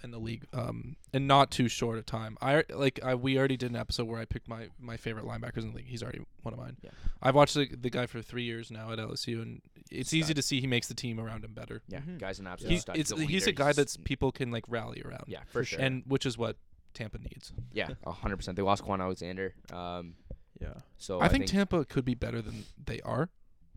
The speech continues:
Speaker 1: if Jameis Winston gets his shit together.
Speaker 2: I think, I think Tampa
Speaker 3: Yeah.
Speaker 2: needs to move on from Jameis Winston. I don't think he's there anymore. I don't think he's their guy.
Speaker 1: I think this year's gonna
Speaker 3: Definitely gotta agree with Keyshan on that. I think he's gotta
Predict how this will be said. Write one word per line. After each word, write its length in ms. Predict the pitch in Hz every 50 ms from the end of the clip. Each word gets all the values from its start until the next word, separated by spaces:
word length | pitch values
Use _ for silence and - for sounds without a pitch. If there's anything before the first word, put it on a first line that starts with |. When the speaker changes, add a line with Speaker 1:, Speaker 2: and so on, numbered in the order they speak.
| - - - - - - - - - - - - - -
Speaker 1:
if 200 | - 120 - -
Jameis 320 | - 139 135 135 120 104
Winston 420 | 113 113 110 - - 113 107 104 107
gets 180 | - - - -
his 80 | 131
shit 220 | - - - - -
together. 220 | - - - 135 123 113
Speaker 2:
I 120 | - 92 110
think, 240 | 113 113 110 101 - -
I 100 | 95 104
think 160 | 104 117 98
Tampa 200 | - 110 101 95
Speaker 3:
Yeah. 60 | 95
Speaker 2:
needs 160 | 90 92 85 -
to 40 |
move 220 | 92 92 92 87 - -
on 280 | - 90 90 85 82 78
from 160 | - - 85
Jameis 280 | 90 92 73 73 82 -
Winston. 380 | 76 78 - - 82 82 80 -
I 120 | - 85 95
don't 100 | 98 92
think 140 | 98 90
he's 120 | 90 95 82
there 160 | 90 90 85
anymore. 320 | 85 87 85 85 82 85 85 -
I 60 | 95
don't 80 | 98
think 120 | 92 95 92
he's 140 | 92 90 90
their 120 | 87 -
guy. 200 | - 92 92 90 90 -
Speaker 1:
I 140 | 135 139
think 240 | 139 - 160 151 135
this 200 | 131 135 131 - -
year's 200 | 123 120 113 107
gonna 360 | - 120 113 113 110 110 104
Speaker 3:
Definitely 380 | 101 131 123 - - 135 120 117
gotta 200 | 110 107 107 107
agree 320 | 107 104 101 104 101 98
with 140 | 98 95 -
Keyshan 440 | - - 92 98 - - 92 98 101 101
on 80 | 101 104
that. 200 | 101 101 101 101
I 100 | 104 107
think 220 | 110 104 101 104
he's 260 | - 107 101 98 101 -
gotta 440 | - 95 92 92 92 95 98 107